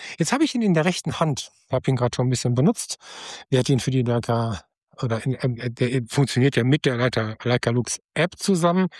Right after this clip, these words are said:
Und ich werde ihn für mein Daily-Projekt wahrscheinlich sehr viel nutzen. Und die ersten Momente, die ich das Ding angeschlossen habe, verbunden habe,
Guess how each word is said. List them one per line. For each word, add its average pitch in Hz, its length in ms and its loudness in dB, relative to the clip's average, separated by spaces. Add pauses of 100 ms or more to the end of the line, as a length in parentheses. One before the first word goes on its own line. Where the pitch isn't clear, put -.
(480)
Und 143 80 0
ich 123 80 4
werde 139 200 2
ihn - 20 2
für 127 120 -4
mein 117 120 -2
Daily-Projekt 156 640 0
wahrscheinlich 151 400 -4
sehr 147 120 -6
viel 151 140 -4
nutzen. 147 340 -4 (1400)
Und 139 220 0
die 139 160 0
ersten 185 400 2
Momente, 139 480 2
die 120 80 -2
ich 110 120 -6
das 107 220 -6
Ding 127 260 -2
angeschlossen 151 600 0
habe, 139 160 -2
verbunden 151 500 2
habe, 151 520 0